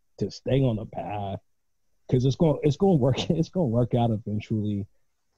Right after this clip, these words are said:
Like, consistency and frugality, you know what I mean? To, to, to save money and to invest more money in your brands.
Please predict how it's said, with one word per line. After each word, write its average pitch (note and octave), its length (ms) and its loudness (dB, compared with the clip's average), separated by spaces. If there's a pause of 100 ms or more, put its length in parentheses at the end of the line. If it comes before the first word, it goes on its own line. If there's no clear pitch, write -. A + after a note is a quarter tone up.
(440)
Like, B2+ 220 2
consistency C#3+ 800 2
and B2+ 140 2
frugality, G2+ 640 -2 (840)
you A#2 200 0
know A2+ 60 -2
what A2+ 60 0
I A2+ 60 2
mean? A2+ 260 2
To, A2 160 0
to, A2 220 -2 (240)
to G#2+ 180 0
save A#2+ 360 2
money A2+ 300 2
and G#2 100 -2
to G2+ 80 -4
invest G2+ 380 -4
more G2+ 140 -4
money G2 340 -6
in G2 120 -10
your F#2+ 100 -10
brands. G2+ 560 -12